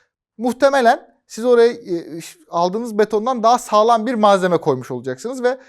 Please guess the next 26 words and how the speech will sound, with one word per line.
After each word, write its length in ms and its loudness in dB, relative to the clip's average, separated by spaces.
oraya 220 4
zarar 320 0
vermemiş 380 2
olacaksınız. 420 -10
Tabii 240 -6
ki 220 -12
piyasada 520 -4
maalesef 440 0
bu 60 -6
işi 180 -12
kötü 280 -2
yapan 300 0
firmalar 480 -6
da 100 -6
var. 140 -4
Demir 400 0
kesip, 380 -8
işte 160 -12
oradaki 380 -4
etriyeyi 500 -4
kesip 380 -12
ya 120 -2
da 160 0
boy 240 4
donatıyı 340 -4
kesip 360 -10